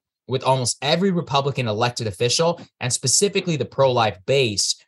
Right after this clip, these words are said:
who have really held them hostage or really just garnered purity tests from them for a long time. The reason I'm really worried, or, or I'm really, like, tracking this, uh, is because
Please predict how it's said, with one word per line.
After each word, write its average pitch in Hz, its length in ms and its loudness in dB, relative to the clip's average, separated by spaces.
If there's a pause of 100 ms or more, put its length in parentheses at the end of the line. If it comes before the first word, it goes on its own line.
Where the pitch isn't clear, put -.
who 127 140 2
have 117 220 0
really 139 440 2
held 120 300 2
them 107 140 -4
hostage 113 460 -2
or 120 180 2
really 185 280 4
just 120 180 -4
garnered 123 440 0
purity 135 340 -2
tests 110 240 -4
from 101 140 -6
them 98 260 -6 (260)
for 127 220 2
a 110 60 2
long 110 260 2
time. 117 380 0 (580)
The 143 80 -2
reason 190 220 4
I'm 156 180 2
really 139 220 4
worried, 120 600 0
or, 113 160 -2
or 120 260 2
I'm 131 140 0
really, 160 200 4
like, 110 200 -2 (440)
tracking 160 580 0
this, - 380 -2 (100)
uh, 113 260 -2 (100)
is 143 200 4
because 143 440 0